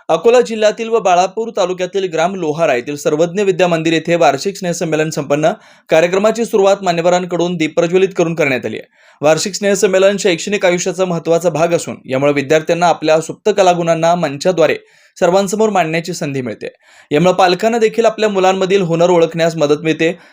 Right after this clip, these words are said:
खेळाडू असेल किंवा कलाकार, त्यांची सुरुवात ही शाळेतील स्नेहसंमेलन कार्यक्रमातूनच होते. या स्नेहसंमेलनात देशभक्ती व सांस्कृतिक गाण्यावरती वैयक्तिक व सामूहिक नृत्य केलं. फॅन्सी ड्रेस, कविता, भाषणे इत्यादी कलाप्रकार सादर करून सर्व कला रसिकांची दाद मिळवली.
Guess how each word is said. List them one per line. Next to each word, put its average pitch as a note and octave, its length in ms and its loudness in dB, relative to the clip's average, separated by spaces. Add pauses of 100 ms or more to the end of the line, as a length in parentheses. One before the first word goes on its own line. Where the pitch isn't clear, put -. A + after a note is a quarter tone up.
(140)
खेळाडू F#3+ 300 6
असेल A#3 260 2
किंवा A#3+ 200 2
कलाकार, C#3+ 400 0 (200)
त्यांची D#3 260 -8
सुरुवात F#3 360 0
ही G3+ 60 -8
शाळेतील F#3 440 -2
स्नेहसंमेलन F3+ 580 -6
कार्यक्रमातूनच F3 760 -4
होते. - 160 -12 (500)
या D#3 180 2
स्नेहसंमेलनात G#3+ 800 -2
देशभक्ती F3 560 -6
व G#3 120 2
सांस्कृतिक F#3+ 580 -2
गाण्यावरती D#3+ 440 2
वैयक्तिक D#3+ 500 0
व F#3 80 -2
सामूहिक F3 420 -4
नृत्य E3 300 -4
केलं. E3+ 260 2 (760)
फॅन्सी F#3 340 0
ड्रेस, A3 420 2
कविता, F#3+ 380 2
भाषणे F3 460 -2
इत्यादी E3+ 280 -4
कलाप्रकार E3 500 0
सादर D3+ 280 -2
करून D#3+ 300 -4
सर्व E3 280 0
कला E3 260 2
रसिकांची E3 500 -2
दाद C#3+ 240 -2
मिळवली. A2+ 260 -6